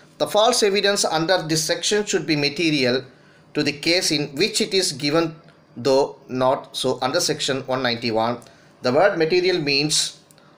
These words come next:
of such a nature as affect in any way, directly or indirectly, the probability of anything to be determined by the proceeding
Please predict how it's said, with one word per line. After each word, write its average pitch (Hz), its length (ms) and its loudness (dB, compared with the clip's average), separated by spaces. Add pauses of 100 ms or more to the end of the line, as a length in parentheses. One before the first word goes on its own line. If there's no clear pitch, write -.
of 123 160 0
such 180 260 0
a 180 60 2
nature 151 420 0
as 131 360 0 (480)
affect 170 360 0
in 143 320 -2
any 165 300 0
way, 147 420 0 (580)
directly 139 760 0
or 120 220 4
indirectly, 131 760 0 (420)
the 143 100 -2
probability 214 640 2
of 190 240 4
anything 180 560 0
to 156 80 -2
be 127 140 -2
determined 165 680 0
by 131 140 2
the 127 100 -2
proceeding 120 720 -4